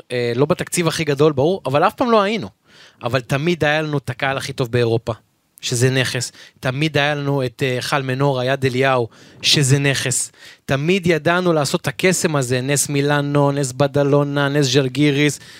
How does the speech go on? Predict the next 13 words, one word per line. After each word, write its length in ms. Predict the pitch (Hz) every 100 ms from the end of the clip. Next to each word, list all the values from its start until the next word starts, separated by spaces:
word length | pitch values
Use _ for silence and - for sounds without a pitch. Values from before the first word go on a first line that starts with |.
| - 147
you 60 |
name 320 | 147 180 165
it. 200 | 101 - - _ _ 143
אוקיי, 300 | 143 175 151
סלים 320 | 147 147 151
של 120 | 143
ג'אמצ'י 380 | 131 156 151 151
משלושת 440 | 147 - 156 -
רבעי 160 | 156 147
מגרש, 420 | 139 131 180 190 - - -
וכל 220 | 135 175
הדברים 340 | 151 160 160
האלה. 160 | 151